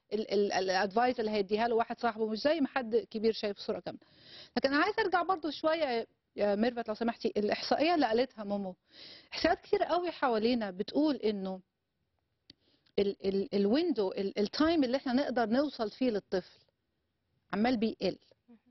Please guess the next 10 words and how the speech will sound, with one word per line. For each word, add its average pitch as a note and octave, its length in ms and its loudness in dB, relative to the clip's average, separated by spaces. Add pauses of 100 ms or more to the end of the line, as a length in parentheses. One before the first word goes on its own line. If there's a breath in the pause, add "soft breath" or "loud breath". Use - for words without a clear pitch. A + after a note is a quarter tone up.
(220)
عمال F#3+ 260 0
بيقل. - 300 -6 (600 soft breath)
ازاي D4+ 400 2
احنا E4+ 280 2
يبقى C4 280 -2
عندنا C4 420 2
الدرايه A3+ 560 0
انه G#3+ 300 -2
لو A3 120 2
انا D4 520 -2